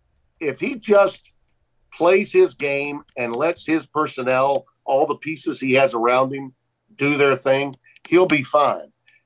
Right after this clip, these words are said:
It's when he tries to do too much, he can get in trouble. He's not a runner.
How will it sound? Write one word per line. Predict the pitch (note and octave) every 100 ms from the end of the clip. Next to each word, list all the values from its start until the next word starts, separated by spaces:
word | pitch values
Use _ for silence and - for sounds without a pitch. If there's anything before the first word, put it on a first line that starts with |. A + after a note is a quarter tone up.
| _ _ _
It's | - C#3+ C#3
when | F3
he | F#3 G3+
tries | - G#3+ F#3 -
to |
do | C#3+ D#3
too | D#3 F3
much, | D3 D3+ D3
he | C3
can | B2 A2+
get | A#2+
in | A2
trouble. | - C3 G#2 F2+
He's | B2+
not | D3+ E3+
a |
runner. | E3+ C#3+ C3 B2+ A#2+